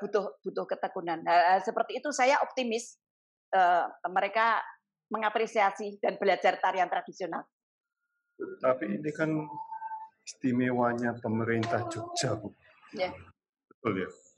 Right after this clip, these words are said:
Speaker 1: Ya, betul.
Speaker 2: Pemerintah kota lain belum tentu ada loh.
Speaker 1: Sepertinya,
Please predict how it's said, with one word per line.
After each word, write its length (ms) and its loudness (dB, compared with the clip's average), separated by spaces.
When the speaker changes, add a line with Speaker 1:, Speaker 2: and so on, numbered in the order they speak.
Speaker 1:
Ya, 20 -10
betul. 240 0
Speaker 2:
Pemerintah 400 0
kota 320 2
lain 240 2
belum 260 -4
tentu 400 -2
ada 380 -4
loh. 160 -8
Speaker 1:
Sepertinya, 720 2